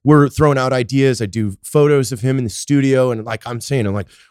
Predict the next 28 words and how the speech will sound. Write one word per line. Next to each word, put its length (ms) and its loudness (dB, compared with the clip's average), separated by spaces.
"We 80 -6
gotta 140 0
make 180 0
you 60 -2
look 160 -4
expensive. 520 -4
We 60 -4
gotta 140 -2
make 160 0
this 160 -4
look 100 -4
fucking 400 -2
like, 200 0
like 180 0
we," 280 4
and 120 0
we 100 2
launched 460 -2
his 160 -4
Facebook 340 -8
page 360 -16
th-, 220 -10
th-, 200 -6
in 140 -2
my 160 -4
house 300 -6
that 180 -6
weekend, 340 -6